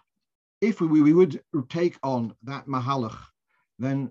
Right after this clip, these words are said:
if this area is all enclosed with a fence and it's a private area, then there's no problem of Shinei Mokim because it's all in, uh, in an enclosed area. But as I say, I'm not really totally, um, uh, happy to rely on that.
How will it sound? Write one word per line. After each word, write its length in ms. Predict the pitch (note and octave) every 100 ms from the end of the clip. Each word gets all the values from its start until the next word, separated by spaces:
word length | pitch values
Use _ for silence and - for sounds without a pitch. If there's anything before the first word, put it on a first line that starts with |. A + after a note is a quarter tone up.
| -
if 200 | F#3+ G3
this 240 | E3 D#3
area 380 | - E3 D#3 C3
is 120 | A#2+
all 180 | C3 D#3+
enclosed 500 | C3 B2 C#3+ C#3+ B2+
with 160 | A#2 B2+
a 80 | D3+
fence 520 | F#3 B2+ B2 - -
and 100 | A#2+
it's 180 | G#2+ -
a 40 | A#2
private 440 | - D3+ C#3+ D3+
area, 520 | F#3 A#3+ F#3+ B2+ C3 _ _ _
then 160 | D3 F3
there's 120 | E3+
no 140 | G3+
problem 380 | G3 F#3 F#3 F3+
of 80 | C#3+
Shinei 320 | - D#3+ D#3
Mokim 540 | B2+ G#2+ - A2+ E3+ F#3+ _ _
because 320 | B2 A#2+ C#3+
it's 160 | C#3+ -
all 420 | E3+ E3 D3+ D3 _ _ -
in, 380 | C3+ C#3 C#3+ -
uh, 340 | B2 C3 C3
in 100 | C3
an 120 | C3 C3+
enclosed 360 | C3+ D3 D3
area. 420 | E3 F3+ D3+ G2 - _ _ -
But 200 | D#3 C#3+
as 140 | C#3
I 80 | D3+
say, 300 | F#3 E3 C3+
I'm 140 | C3+
not 220 | D#3 -
really 400 | - C#3 B2+ B2+ _ _ _
totally, 440 | B2 A#2 A#2 A2 F#2+ _ _ G#2+
um, 400 | G#2+ G2+ G2+ E2 _ _ _ _ _ _ _ _ G2
uh, 220 | F2+ F2 _ _
happy 240 | A2+ A#2
to 100 | G2+
rely 340 | A2 A#2 A2 F#2+
on 100 | D#2+
that. 120 | -